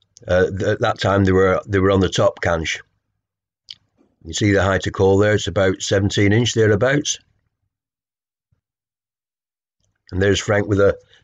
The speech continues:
with a full tub. Those Settling Stones tubs held about four hundred weight. You can just see the face there, the coal face under the canch. So that was the main road, so it was driven really high.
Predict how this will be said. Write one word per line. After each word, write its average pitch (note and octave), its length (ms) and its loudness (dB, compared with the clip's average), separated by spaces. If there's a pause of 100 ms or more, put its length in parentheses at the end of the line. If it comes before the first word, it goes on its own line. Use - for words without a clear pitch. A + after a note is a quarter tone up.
with F#2+ 120 -2
a F2 60 0
full G2 240 2
tub. F#2 320 0 (100)
Those B2+ 320 4
Settling A#2 340 2
Stones G2+ 360 2
tubs G2 320 0
held G2 280 0 (120)
about G2 400 -2
four G#2 240 4
hundred F2 300 0
weight. E2+ 280 0
You F#2+ 140 -10
can G2 140 -4
just F#2 180 -2
see G2+ 240 0 (400)
the - 100 -12
face G2+ 380 -2
there, G2+ 220 2
the F#2+ 80 0
coal G2+ 240 2
face G2+ 400 0
under G2 180 0
the F2 120 -2
canch. G2+ 440 -2 (1300)
So - 140 -2
that G#2 140 2
was G2+ 120 0
the G#2 60 4
main G#2+ 260 4
road, G2 320 2
so G2+ 240 0
it F#2 100 0
was F#2 100 -4
driven G2+ 320 2
really G2 300 4
high. F2 300 0